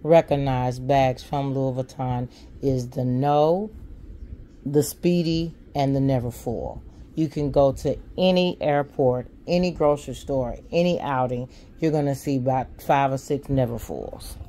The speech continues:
You're gonna s-, maybe see a couple of Speedies. You may see a No every, every now and then, but those two bags you're definitely gonna see. In the airport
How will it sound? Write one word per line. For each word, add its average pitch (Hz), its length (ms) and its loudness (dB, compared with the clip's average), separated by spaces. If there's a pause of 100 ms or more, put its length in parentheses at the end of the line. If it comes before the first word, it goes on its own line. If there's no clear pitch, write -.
(380)
You're 147 140 2
gonna 139 180 2
s-, 127 120 -6
maybe 147 320 0
see - 180 0
a 139 80 4
couple 131 280 0
of 127 80 0
Speedies. 107 640 -4 (400)
You 262 140 2
may 285 240 6
see 262 220 4
a 208 100 8
No 160 520 6 (120)
every, 156 420 2 (300)
every 165 340 4
now 143 320 0
and 135 140 -2
then, 131 280 0 (240)
but 139 200 0
those 196 260 6
two 202 140 -2
bags 156 320 4
you're 143 80 0
definitely 139 380 2
gonna 123 180 -6
see. 127 320 -6
In 170 240 2
the 185 240 0
airport 208 800 2